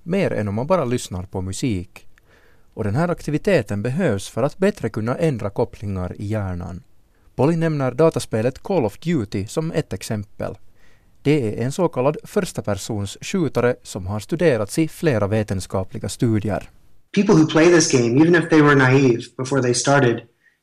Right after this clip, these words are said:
Speaker 2: uh, the game changes the way the brain operates in some interesting respects.
Speaker 1: Polly berättar att spelet ändrar på hur hjärnan fungerar och att spelarna får bättre förmåga att uppmärksamma och identifiera saker och ting.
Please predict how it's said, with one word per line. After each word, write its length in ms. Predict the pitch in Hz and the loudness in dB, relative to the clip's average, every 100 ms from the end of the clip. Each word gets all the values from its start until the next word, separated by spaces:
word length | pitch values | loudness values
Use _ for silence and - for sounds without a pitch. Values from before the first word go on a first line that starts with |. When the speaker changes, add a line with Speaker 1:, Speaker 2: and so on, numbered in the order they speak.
| _ - | _ -4
Speaker 2:
uh, 180 | 135 131 | 2 4
the 60 | 131 | 6
game 260 | 170 190 | 6 6
changes 600 | - 175 175 156 131 - | 6 6 8 8 6 2
the 60 | 139 | 4
way 180 | 139 139 | 6 6
the 60 | |
brain 640 | 131 131 135 135 135 139 - | 6 4 6 6 6 2 2
operates 520 | 160 175 113 - - | 2 2 0 -2 -6
in 60 | 123 | -4
some 240 | - 131 | 2 4
interesting 440 | 135 131 131 127 117 | 4 2 2 2 4
respects. 720 | - - 117 - - - - _ _ | 0 0 -4 -4 -8 -8 -10 _ _
Speaker 1:
Polly 260 | 143 185 | 2 2
berättar 360 | 139 143 - 110 | 2 0 0 -4
att 140 | 107 | -4
spelet 460 | - - 180 117 104 | -4 0 2 2 -2
ändrar 360 | 170 170 120 98 | -4 -4 -2 -4
på 140 | 117 | -2
hur 120 | 107 139 | -4 -2
hjärnan 420 | 170 156 95 95 | -2 -2 -2 -6
fungerar 680 | - 123 160 98 92 92 101 _ | -8 -4 -2 -2 -2 -4 -8 _
och 100 | - | -8
att 80 | 113 | -8
spelarna 440 | - 180 139 104 | -2 0 2 0
får 200 | 101 147 | 0 -2
bättre 360 | 143 202 - 110 | 2 -2 -2 -6
förmåga 540 | - 113 151 139 107 | -6 -4 -2 0 2
att 160 | 110 - | 0 0
uppmärksamma 760 | 185 185 - 98 - 101 95 104 | -6 -6 -4 -4 -4 -6 -4 -4
och 80 | 120 | -4
identifiera 760 | 127 139 - 156 190 160 98 104 | -4 -4 -4 -4 0 0 0 -2
saker 400 | 117 92 104 95 | -2 -4 -6 -6
och 80 | |
ting. 320 | - 104 98 | -6 -6 -8